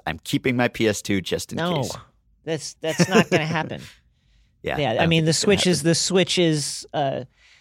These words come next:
Speaker 2: the example of that. You know, Mario
Speaker 1: Mm-hmm.
Speaker 2: Uh, Breath of the Wild, all these games that we keep mentioning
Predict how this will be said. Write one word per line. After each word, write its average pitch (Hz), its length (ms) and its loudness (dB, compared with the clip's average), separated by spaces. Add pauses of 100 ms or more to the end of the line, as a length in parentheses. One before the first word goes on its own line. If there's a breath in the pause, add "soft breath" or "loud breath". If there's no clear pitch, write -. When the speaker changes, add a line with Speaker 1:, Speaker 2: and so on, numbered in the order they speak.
(300 soft breath)
Speaker 2:
the 156 100 2
example 165 440 2
of 87 120 -2
that. - 220 -4 (280)
You 127 100 -4
know, 107 100 -2
Mario 120 880 2
Speaker 1:
Mm-hmm. - 140 -16 (680)
Speaker 2:
Uh, 52 260 -4 (120)
Breath 151 240 0
of 151 40 -4
the 143 60 0
Wild, 120 220 2
all 139 100 2
these 143 140 0
games 135 180 -2
that 139 60 -2
we 123 120 -4
keep - 320 -6
mentioning 143 540 -4